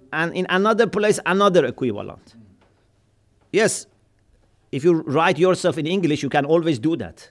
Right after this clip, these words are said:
You say, "These are synonyms. Sometimes I use this synonym <laughs> or the other one." But when you are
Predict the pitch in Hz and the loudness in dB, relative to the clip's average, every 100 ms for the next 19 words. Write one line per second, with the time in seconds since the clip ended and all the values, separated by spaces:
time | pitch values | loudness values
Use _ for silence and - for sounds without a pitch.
0 | - - 135 135 147 147 - 196 180 127 | -14 -6 -4 0 0 0 0 0 4 2
1 | 113 - 160 160 156 147 165 131 214 214 | 2 0 -2 0 -2 0 0 0 -2 -2
2 | 196 190 190 170 - 151 143 196 165 123 | -4 -2 0 0 0 0 2 2 2 2
3 | 123 120 - _ _ _ _ _ _ 143 | 0 -2 -12 _ _ _ _ _ _ -4
4 | 147 156 208 202 180 175 170 | -2 -2 0 2 2 2 0